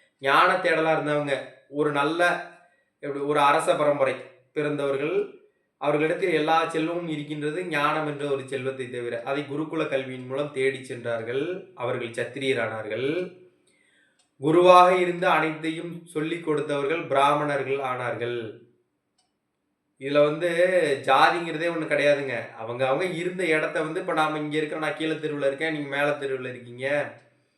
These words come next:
ஆஹ், இப்ப நான் அது மாதிரி இந்தந்த சொன்னதை தான் அது அப்படியே காலங்கள் கடந்து போக, போக, போக என்ன பண்ணிட்டாங்கன்னு கேட்டீங்கன்னா, நம்ம மக்கள் ஒரு ஜாதியா மாத்திட்டாங்க, நாலு ஜாதியா.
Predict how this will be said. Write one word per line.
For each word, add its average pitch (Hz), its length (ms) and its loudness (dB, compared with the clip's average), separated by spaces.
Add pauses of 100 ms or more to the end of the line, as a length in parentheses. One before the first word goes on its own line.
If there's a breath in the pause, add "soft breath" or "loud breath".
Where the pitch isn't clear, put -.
(640)
ஆஹ், 147 460 0
இப்ப 147 260 0
நான் 139 340 -2 (720)
அது 143 200 -4
மாதிரி 175 360 2 (640)
இந்தந்த 151 400 -2 (520)
சொன்னதை 151 380 0
தான் 196 220 0 (340 loud breath)
அது 127 140 -4
அப்படியே 170 320 2
காலங்கள் 180 560 4
கடந்து 160 340 2
போக, 151 380 0
போக, 143 380 -6
போக 156 220 -2
என்ன 147 180 -4
பண்ணிட்டாங்கன்னு 131 920 -8
கேட்டீங்கன்னா, 120 420 -8
நம்ம 120 120 -8
மக்கள் 127 640 -6 (640 loud breath)
ஒரு 135 220 4 (360)
ஜாதியா 175 500 6
மாத்திட்டாங்க, 147 560 0
நாலு 123 280 -2
ஜாதியா. 117 400 -2